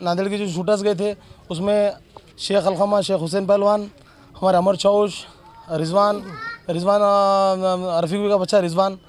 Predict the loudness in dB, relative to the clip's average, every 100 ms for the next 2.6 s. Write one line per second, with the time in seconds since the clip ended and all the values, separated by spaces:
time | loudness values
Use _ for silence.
0 | -20 -10 -2 0 2 2 2 0 0 0
1 | 0 0 -2 -4 -4 -6 -8 -18 -20 -20
2 | -18 0 4 4 2